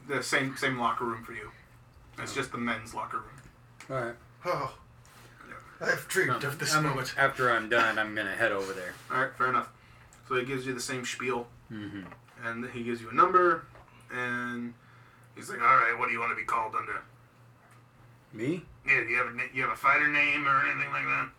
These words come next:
Speaker 2: Ozix.
Speaker 1: Just Ozix?
Speaker 2: Yeah.
Speaker 1: Ozix what?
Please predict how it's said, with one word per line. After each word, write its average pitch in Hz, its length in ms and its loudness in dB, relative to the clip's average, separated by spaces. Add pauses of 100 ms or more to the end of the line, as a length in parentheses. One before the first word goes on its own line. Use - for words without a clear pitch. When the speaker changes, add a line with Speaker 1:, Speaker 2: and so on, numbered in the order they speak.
(640)
Speaker 2:
Ozix. - 760 -8
Speaker 1:
Just - 140 -6
Ozix? 143 460 4 (160)
Speaker 2:
Yeah. - 80 -14 (360)
Speaker 1:
Ozix 135 320 2
what? 127 260 4